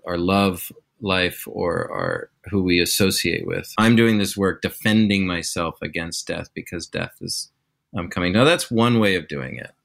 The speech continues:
Like, and you can have this beautiful castle that is set up with moats and walls. You know, what I'd rather have is something that looks more like Auroraville or something that looks like an ashram, something that people can walk into that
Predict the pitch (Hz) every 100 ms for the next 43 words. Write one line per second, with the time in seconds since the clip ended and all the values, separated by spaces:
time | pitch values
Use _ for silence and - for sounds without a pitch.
0 | _ - 92 - - _ 98 92 90 107
1 | 117 123 110 107 98 90 98 98 110 107
2 | - 95 87 - _ _ - 110 107 -
3 | 82 85 87 90 - - 120 113 92 -
4 | 92 - - _ 104 110 123 113 - -
5 | - _ 92 92 90 104 110 95 80 80
6 | - - _ _ _ 104 87 80 - 101
7 | 104 107 - _ _ 107 120 139 123 104
8 | 92 90 87 82 82 80 95 90 85 87
9 | 90 - 90 87 85 82 - 85 87 101
10 | 92 73 - - _ _ 98 87 107 92
11 | 92 87 - 92 87 - - _ _ _
12 | - 90 85 82 98 101 82 73 78 -
13 | 107 104 95 90 - - 113 104 - 90
14 | 85 80 87 - 98 98 - 80 78